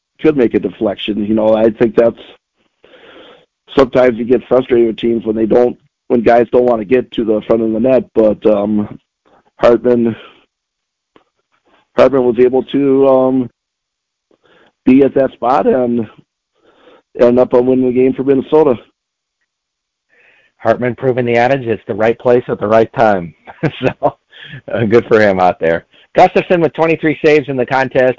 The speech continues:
Speaker 2: I, I thought he played pretty well, Kevin. It's just, you know, Nashville really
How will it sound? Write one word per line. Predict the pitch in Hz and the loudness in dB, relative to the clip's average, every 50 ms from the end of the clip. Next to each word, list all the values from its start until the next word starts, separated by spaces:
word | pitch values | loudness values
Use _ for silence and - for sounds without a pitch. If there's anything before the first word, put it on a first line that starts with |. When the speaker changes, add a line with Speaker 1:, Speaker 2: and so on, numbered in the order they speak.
| - | -2
Speaker 2:
I, | - 131 - | -2 -2 0
I | - 156 185 | 0 -2 -2
thought | - 220 156 | -2 -2 -4
he | 143 131 | -4 -2
played | - 143 127 120 | 0 0 -2 0
pretty | - 135 120 110 | 0 -2 -2 0
well, | 98 110 120 113 | 0 0 0 0
Kevin. | - - 110 95 98 95 | 0 -2 -4 -4 -2 -4
It's | 98 - 95 110 101 - | -4 -4 -4 -6 -8 -8
just, | - 120 - _ _ - 98 - _ | -12 -14 -14 _ _ -18 -18 -14 _
you | - 120 | -8 -6
know, | 110 101 | -6 -4
Nashville | 98 107 117 131 131 - - 127 110 101 92 - _ _ _ _ _ _ - | -2 0 0 0 -2 -2 0 0 0 0 -2 -6 _ _ _ _ _ _ -4
really | 101 110 120 127 123 120 87 80 | 0 2 4 4 2 2 0 -4